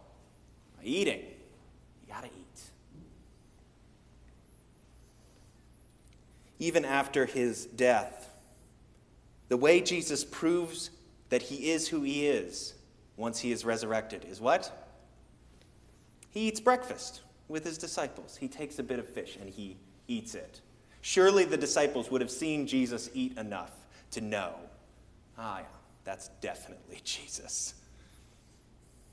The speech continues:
You see, God made us human beings to be sensory beings. He made us to love this world because God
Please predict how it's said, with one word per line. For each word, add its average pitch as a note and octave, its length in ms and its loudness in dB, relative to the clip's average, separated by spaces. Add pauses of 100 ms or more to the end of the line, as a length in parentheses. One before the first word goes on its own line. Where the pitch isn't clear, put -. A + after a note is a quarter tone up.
(1500)
You - 340 -14
see, - 140 -2
God D#3+ 440 8 (560)
made C#3 480 4
us - 460 2
human A2 380 -4
beings G2 360 -6
to A2 100 -10
be G#2 120 -10
sensory G2+ 920 -6 (380)
beings. A#2 520 -2
He C#3 140 -6
made E3 320 2
us A#2+ 200 0
to - 140 -4
love A#2+ 480 2 (220)
this A#2 240 -2
world C#3+ 400 8
because C#3 360 -2
God D#3+ 480 2